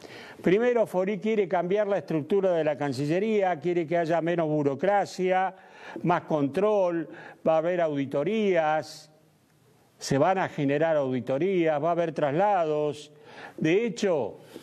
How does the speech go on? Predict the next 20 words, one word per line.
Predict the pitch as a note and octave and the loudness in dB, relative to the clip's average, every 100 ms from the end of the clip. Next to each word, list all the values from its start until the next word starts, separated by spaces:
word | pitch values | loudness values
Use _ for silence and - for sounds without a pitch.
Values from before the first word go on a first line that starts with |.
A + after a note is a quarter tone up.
| - - | -10 -2
el | C#3+ | 0
embajador | C#3+ D3 C#3 - E3+ G#3 A3 G#3+ G3+ - | 2 2 0 0 0 2 0 0 -4 -10
en | G3+ D#3+ D#3 | -4 -2 0
Paraguay, | E3 E3 F3 G#3+ G#3 F#3+ F#3 F#3+ F3+ - - - - | 2 2 2 2 2 2 0 -2 -6 -12 -20 -20 -4
país | C#3+ D#3+ E3+ | 0 2 2
donde | F3 D#3+ D3 | 2 0 0
tuvo | F#3+ F#3+ F3+ E3 | 0 2 2 2
el | D3 C3+ - - | 0 -2 -6 -2
conflicto | D3 C#3 C3+ G3+ A3 C#3+ D#3+ D3 D#3 - - - - | 0 0 0 0 0 0 2 4 2 -2 -16 -12 -2
Elisa | D3 E3 - F3 | 0 0 0 0
Carrió, | G3 F#3+ G#3 A3 A#3 A3+ - - - - | 0 2 2 2 2 -2 -10 -20 -20 -4
fue | - G#3 | 2 2
trasladado | G3+ F#3+ F3+ F3+ F#3+ F3+ | 4 0 2 2 2 2
a | E3+ | 2
la | D#3+ | -2
Argentina. | C3 D3+ C3+ C#3 C#3 E3 | -2 -4 0 0 2 0
Pero | A3+ A3+ | 2 0
el | A#3+ | 2
otro | C4+ C4 F3 F3 D#3+ | 0 0 0 -2 -2
tema | G#3 F#3 E3+ D3+ D#3 D#3 | 0 0 2 0 0 -2